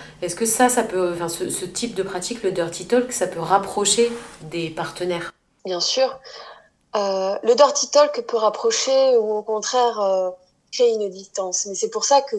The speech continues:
Speaker 2: communiquer sur ses envies et ses désirs de manière claire, ok, moi j'ai vu ce film-là, ça, ça a fait quelque chose en moi et j'ai bien envie d'essayer, qu'est-ce que toi tu en penses ? Voici ce qui a été dit, attends, je te montre l'extrait. Est-ce que toi aussi,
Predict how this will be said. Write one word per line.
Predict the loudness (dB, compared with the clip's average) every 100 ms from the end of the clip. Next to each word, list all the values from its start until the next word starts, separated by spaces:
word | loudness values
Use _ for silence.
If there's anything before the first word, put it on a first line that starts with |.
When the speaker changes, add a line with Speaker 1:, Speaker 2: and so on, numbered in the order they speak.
| -4
Speaker 2:
communiquer | 0 0 0 0 -2 2 0
sur | 0 -4
ses | -4 -4 -2
envies | -2 -2 -6
et |
ses | -6 -8 -6
désirs | -6 -6 -4 -4 -6
de |
manière | -8 -8 -8 -8
claire, | 0 4 6 4 -2 -20 -20 _ _
ok, | 2 2 0 -4 -6
moi | -4 -2
j'ai | -2
vu | -4
ce | -4 -4
film-là, | -4 -4 -4 -4 -4 -4 -4 -8 _ _ _ _ _
ça, | -8 -2 -2 -2 -2
ça | -2 0
a | -2
fait | -2 2
quelque | 2 0 -4
chose | 0 0 0
en |
moi | -4 -4 -4 -6 _ _ _ _ -8
et | -4 -2 -2
j'ai | -2
bien | 6 6 6
envie | 2 0
d'essayer, | -2 -2 -2 -4
qu'est-ce | -4 -6
que | -6
toi | -4 -2
tu | -2
en | -8
penses ? | -10 -8 -2 -2 -4 _ 0
Voici | 2 2
ce | 0
qui | 2
a |
été | 2 0
dit, | 0 0
attends, | 2 -4
je | -6
te | -6
montre | -8 -8
l'extrait. | -8 -8 -14 -10 -4 -4 -6 _ -20 -20 -14
Est-ce | -8 -6
que |
toi | 0 0 0
aussi, | -4